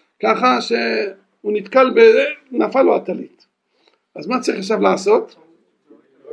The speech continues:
תוריד את התפילין, תתעטף בטלית, ואחר כך תניח תפילין. כן?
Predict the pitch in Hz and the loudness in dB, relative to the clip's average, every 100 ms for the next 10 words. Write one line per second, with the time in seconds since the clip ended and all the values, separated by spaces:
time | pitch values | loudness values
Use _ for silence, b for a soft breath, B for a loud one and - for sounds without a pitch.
0 | 147 156 175 202 202 196 190 185 165 185 | -12 -2 0 0 -2 -4 -4 0 2 0
1 | - - _ _ _ _ _ _ - 190 | -4 -18 _ _ _ _ _ _ -8 -4
2 | - 240 226 196 226 208 220 269 - 190 | -2 2 2 0 -2 0 2 0 0 -2
3 | 185 - 254 - 233 226 196 240 214 - | 0 -2 -4 -6 -4 -4 -6 -16 -16 -16
4 | _ _ _ _ _ _ _ _ _ _ | _ _ _ _ _ _ _ _ _ _
5 | _ _ - | _ _ -12